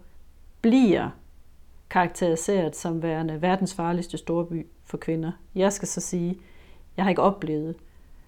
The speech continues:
noget som helst, på trods af, at jeg har boet der i et års tid, og, øh, og har forretning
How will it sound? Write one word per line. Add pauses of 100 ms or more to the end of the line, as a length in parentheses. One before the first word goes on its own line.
(140)
noget
som
helst, (180)
på
trods
af, (100)
at
jeg
har
boet
der (100)
i (680)
et
års
tid, (840)
og,
øh, (460)
og
har
forretning